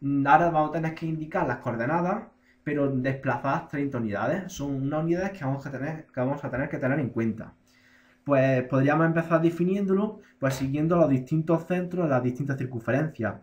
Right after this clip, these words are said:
El de esta, esta, esta y esta. Para eso nos iremos al programa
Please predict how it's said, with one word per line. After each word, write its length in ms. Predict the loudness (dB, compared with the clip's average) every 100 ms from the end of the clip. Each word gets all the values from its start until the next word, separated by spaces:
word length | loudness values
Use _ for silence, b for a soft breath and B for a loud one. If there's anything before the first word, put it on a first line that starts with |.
| b b
El 200 | -2 2
de 160 | 2
esta, 360 | 0 -2 -2 -2
esta, 440 | -2 -2 -4 -6 -4
esta 400 | -4 -4 -4 -4
y 100 | -4
esta. 360 | -4 -6 -12 -14 _ _ b b b b b _ _ _
Para 200 | -2 2
eso 320 | 2 0 -2
nos 80 | -2
iremos 260 | -2 -4 -4
al 80 |
programa 540 | -2 0 2 0 -4